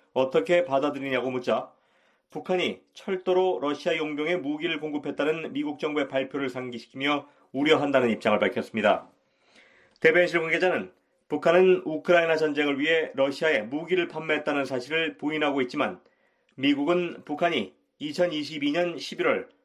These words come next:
러시아 정부가 지원하는 준군사단체 바그너 그룹에 무기를 공급한 것을 확인할 수 있다고 말했습니다. 그러면서 수송된 무기에는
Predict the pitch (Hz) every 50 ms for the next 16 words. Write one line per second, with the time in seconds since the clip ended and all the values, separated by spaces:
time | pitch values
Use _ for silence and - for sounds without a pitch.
0 | _ _ 131 139 139 135 - 151 139 147 139 135 123 147 135 - 147 139 135 131
1 | 127 147 160 165 160 143 - 165 165 180 180 - 147 156 147 151 151 147 147 139
2 | 131 - 160 165 160 156 - 123 131 135 135 143 147 139 135 147 143 131 117 123
3 | 139 - - _ _ _ _ - 131 143 147 151 170 180 180 151 151 143 143 -
4 | 143 135 131 123 120 113 - 147 156 151 139 - _ _ _ _ - - - -
5 | 214 196 185 160 143 - 139 120 - 127 117 113 107 104 98 98 - - - 113
6 | 113 101 95 - - - _ _ _ _ _ - - _ _ _ _ _ _ _
7 | - - - 165 170 170 165 160 185 202 202 185 180 - - - - 196 196 185
8 | 185 180 180 170 156 147 147 139 151 151 151 131 101 92 -